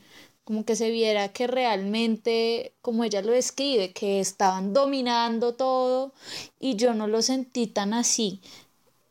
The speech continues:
Entonces, a mí por ese lado la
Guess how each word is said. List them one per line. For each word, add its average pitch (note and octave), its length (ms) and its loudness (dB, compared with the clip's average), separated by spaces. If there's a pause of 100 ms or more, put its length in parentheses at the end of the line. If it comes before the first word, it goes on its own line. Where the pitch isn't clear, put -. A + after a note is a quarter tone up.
(100)
Entonces, G#3 1400 0
a A#3 100 -6
mí A#3+ 160 0
por A#3 220 -2
ese B3+ 220 0
lado D4 260 2
la D4+ 120 0